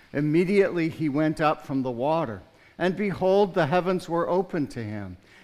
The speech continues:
and he saw the Spirit of God descending like a dove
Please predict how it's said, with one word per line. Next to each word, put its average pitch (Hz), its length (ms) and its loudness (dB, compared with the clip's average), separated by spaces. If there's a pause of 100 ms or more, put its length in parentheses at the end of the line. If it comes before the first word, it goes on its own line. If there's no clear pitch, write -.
and 147 180 0
he 165 160 0
saw 156 420 2
the 139 180 0
Spirit 165 640 -4
of 120 200 -8
God 139 400 0
descending 143 680 -2
like 113 240 -6
a 117 80 -4
dove 131 560 -2